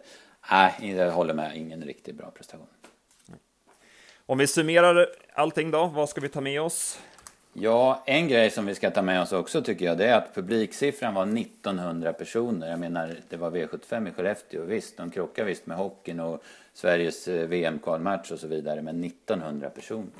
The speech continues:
Speaker 1: det är
Speaker 2: Mm.
Speaker 1: inte bra.
Speaker 2: Nej. Ja, det, men det är märkligt det där hur man kan lägga att hockeyn ska, för hockeyn som är så stor också i Skellefteå, hur, hur det, det ska behöva krocka
Speaker 1: Ja, ja,
Speaker 2: en
Speaker 1: precis.
Speaker 2: sån här dag.
Speaker 1: Det, V-, V sjuttiofem,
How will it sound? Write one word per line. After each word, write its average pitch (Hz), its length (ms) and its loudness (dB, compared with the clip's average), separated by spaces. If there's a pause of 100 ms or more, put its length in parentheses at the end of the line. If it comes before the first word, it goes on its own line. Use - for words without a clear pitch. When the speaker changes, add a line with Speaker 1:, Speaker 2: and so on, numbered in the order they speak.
(920)
Speaker 1:
det 90 140 -2
är 87 100 2
Speaker 2:
Mm. 71 100 -6
Speaker 1:
inte 87 260 -12
bra. - 240 -8 (1080)
Speaker 2:
Nej. 107 260 -2 (600)
Ja, 117 120 4
det, 117 80 6
men 120 140 2
det 120 60 6
är 120 40 6
märkligt 123 340 4
det 139 80 -4
där 107 220 4
hur 113 80 -6
man 110 160 -2
kan 107 140 -4
lägga 113 360 2 (400)
att - 180 -10
hockeyn 113 460 -4
ska, 104 180 -6 (380)
för 120 160 -10
hockeyn 131 280 0
som 117 100 -8
är 113 60 -4
så 117 100 -10
stor 113 280 0
också 104 200 -4
i 104 40 -6
Skellefteå, 101 380 -8
hur, 113 300 -6
hur 107 140 -10
det, 107 260 -6
det 117 140 -2
ska - 120 -8
behöva 98 220 -6
krocka 95 500 -8
Speaker 1:
Ja, 107 380 8
ja, 98 80 6
Speaker 2:
en 92 80 -2
Speaker 1:
precis. 101 220 -2
Speaker 2:
sån 98 100 0
här 98 140 -4
dag. 98 120 -4
Speaker 1:
Det, 104 40 -8
V-, 107 160 -2
V 104 180 0
sjuttiofem, 113 460 -2